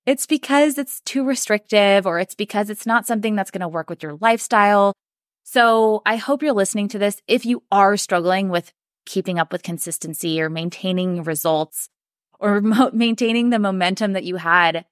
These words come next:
starting this year, know that it doesn't have to be challenging. Yes, with anything new, there's gonna be a bit of a learning curve. There's going to be new aspects that need to be incorporated into your lifestyle, but they should be incorporated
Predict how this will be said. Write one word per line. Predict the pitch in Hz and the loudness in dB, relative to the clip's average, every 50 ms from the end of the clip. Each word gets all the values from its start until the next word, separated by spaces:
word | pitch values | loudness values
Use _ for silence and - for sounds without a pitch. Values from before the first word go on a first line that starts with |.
| _ _ | _ _
starting | - - - 185 175 175 175 175 170 | -18 -6 -2 0 0 0 0 -2 -4
this | 160 165 - - | -8 -10 -10 -6
year, | 175 180 190 180 170 165 160 165 - _ _ _ _ _ _ _ _ | -2 0 2 2 4 2 2 0 -2 _ _ _ _ _ _ _ _
know | - 196 196 202 208 226 247 254 | -2 2 4 4 6 6 4 4
that | 247 233 208 202 196 - | 4 4 2 2 2 -2
it | 190 190 _ | -6 -10 _
doesn't | - 180 175 196 233 - | -6 -6 -6 -6 -8 -8
have | - - - - 165 165 - - | -10 -10 -6 -4 -4 -4 -4 -8
to | - | -12
be | 180 175 170 170 160 156 _ - | -10 -8 -6 -6 -8 -8 _ -12
challenging. | - - - 143 143 151 165 190 202 247 262 262 269 277 277 - | -10 -6 -4 -4 -2 -2 -2 -2 0 2 2 2 2 2 0 -2
Yes, | - 180 170 160 175 180 - - 165 - - - | -6 -10 -6 -2 -2 -2 -2 -2 -4 -6 -4 -4
with | 180 175 - _ _ - | -4 -6 -6 _ _ -4
anything | 196 208 220 240 262 262 262 294 285 294 311 294 | -2 0 2 4 2 4 2 2 0 2 4 4
new, | 254 202 165 160 160 185 247 269 - - | 4 2 2 2 2 2 0 0 -2 -4
there's | 196 175 - | -8 -6 -6
gonna | - 170 170 170 | -4 -4 -4 -4
be | 170 190 180 180 190 - | -4 -2 0 0 0 -2
a | 190 165 _ | -4 -8 _
bit | - 165 165 | -4 -2 -2
of | 160 165 | 0 0
a | 175 | 0
learning | 165 185 214 220 220 226 226 | 0 0 0 2 2 0 0
curve. | 226 - 233 214 208 208 208 208 208 196 - | -2 0 2 2 4 4 4 4 2 2 0
There's | 185 180 175 - | 0 0 -2 -2
going | - 185 185 190 208 | 0 0 0 0 0
to | 202 214 | -2 -2
be | 190 - 185 180 180 180 175 - _ _ _ _ _ _ | -2 -2 -2 0 0 0 -2 -4 _ _ _ _ _ _
new | 190 190 208 240 240 - | 0 2 4 4 4 2
aspects | 170 170 185 190 - - 233 220 - | 0 0 -2 0 0 0 0 0 0
that | - 180 170 | -2 -4 -4
need | 185 185 170 | -4 -6 -8
to | 185 175 | -6 -6
be | 180 175 | -6 -6
incorporated | 180 170 - - - 165 165 - 180 175 180 180 175 | -6 -8 -10 -10 -10 -8 -4 -2 0 0 0 -2 -4
into | - 170 170 147 - - | -6 -8 -8 -8 -6 -6
your | 170 165 156 | -6 -6 -4
lifestyle, | 165 165 151 151 - - - 208 202 214 226 240 254 262 - _ _ _ _ | -2 -2 -2 -2 -2 -2 0 2 4 6 6 6 4 4 0 _ _ _ _
but | 226 202 175 156 - - - - - _ _ - | 2 4 4 2 0 -4 -14 -20 -20 _ _ -6
they | 214 214 | -4 -4
should | 208 - - 277 277 277 285 269 - | -2 0 2 4 4 4 2 -2 -4
be | 233 226 214 | -4 -4 -2
incorporated | - 202 208 - - 185 180 - 190 185 185 190 185 185 | -4 -6 -6 -4 -4 -4 -2 0 0 2 2 2 2 0